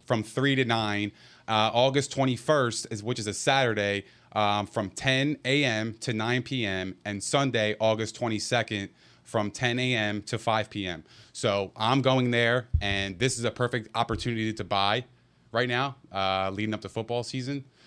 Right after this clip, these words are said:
So I got three sleepers for the audience. It's a cheap, um, in-, investment. So my three sleepers:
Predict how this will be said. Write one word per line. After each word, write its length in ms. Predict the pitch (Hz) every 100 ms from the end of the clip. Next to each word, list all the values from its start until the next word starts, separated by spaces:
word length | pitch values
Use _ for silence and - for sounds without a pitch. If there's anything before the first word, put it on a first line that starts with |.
| -
So 240 | - 127 98
I 120 | 120
got 200 | 131 -
three 300 | - 127 143
sleepers 480 | - 135 123 104 101
for 120 | 117
the 120 | 110
audience. 560 | 107 113 120 123 127 -
It's 180 | 101 -
a 60 | 98
cheap, 400 | - 131 135 - _ _ - - -
um, 400 | 101 101 98 95
in-, 160 | 95 101
investment. 600 | 110 107 117 - 127 - -
So 440 | - 117 101 95 - - - - - _ - _
my 160 | 110 143
three 200 | 131 156
sleepers: 600 | 147 147 165 175 170